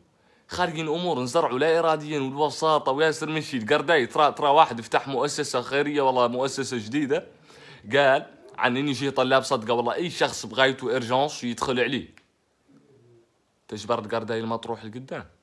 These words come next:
مولاي خليك تدخل، مولاي كتشيتو بسانك ميل دوقيا، والله دي ميل دوقيا. هذا ما نقالوا النسخ واللعنة. إذا ما هو منكم انتو، إذا ما، مثلا ما هو من الحكومة ولا هو من حد آخر، إذا منكم انتم شعيب فاسد، شعب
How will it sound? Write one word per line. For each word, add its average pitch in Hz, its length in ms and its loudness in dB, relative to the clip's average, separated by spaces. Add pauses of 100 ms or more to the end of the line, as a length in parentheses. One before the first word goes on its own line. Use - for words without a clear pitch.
(500)
مولاي 104 300 -2
خليك 104 260 -8
تدخل، 101 320 -12
مولاي 98 300 -4
كتشيتو 104 640 -10
بسانك 104 480 -8
ميل 101 160 -8
دوقيا، 92 360 -10
والله 92 300 -8
دي 90 220 -10
ميل 98 120 -8
دوقيا. 87 360 -14 (1200)
هذا 87 180 -10
ما 110 140 -4
نقالوا 120 640 -6
النسخ 117 460 -6
واللعنة. 101 420 -6 (1120)
إذا 131 100 2
ما 151 120 6
هو 202 100 6
منكم 185 300 0
انتو، 180 360 -2 (200)
إذا 160 120 2
ما، 160 140 2
مثلا 165 340 0
ما 165 120 4
هو 175 100 4
من 170 100 -2
الحكومة 160 500 -2
ولا 165 140 4
هو 165 80 6
من 160 100 -4
حد 160 220 -4
آخر، 196 140 -4
إذا 165 160 0
منكم 147 340 -4
انتم 127 300 -4
شعيب 110 360 -4
فاسد، 107 400 -6 (420)
شعب 92 400 -4